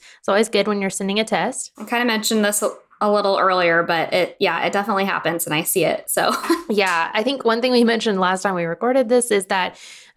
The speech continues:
Speaker 1: a lot of E S Ps do have, like, link checkers. I know ConvertKit does, and it'll warn you if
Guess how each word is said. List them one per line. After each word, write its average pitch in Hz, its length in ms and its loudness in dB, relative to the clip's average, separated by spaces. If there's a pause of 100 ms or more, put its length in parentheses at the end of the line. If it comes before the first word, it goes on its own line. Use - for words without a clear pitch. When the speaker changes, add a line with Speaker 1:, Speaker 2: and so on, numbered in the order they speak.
(160)
Speaker 1:
a 240 100 2
lot 285 200 4
of 262 80 0
E 233 100 2
S 233 100 2
Ps 214 220 0
do 190 140 -2
have, 185 180 0
like, 180 220 -2
link 202 260 -2
checkers. 175 500 -2
I 185 100 -2
know 175 180 0
ConvertKit 190 480 -4
does, 170 320 0
and 214 100 -4
it'll 240 240 4
warn 208 320 2
you 269 160 -2
if 214 220 -2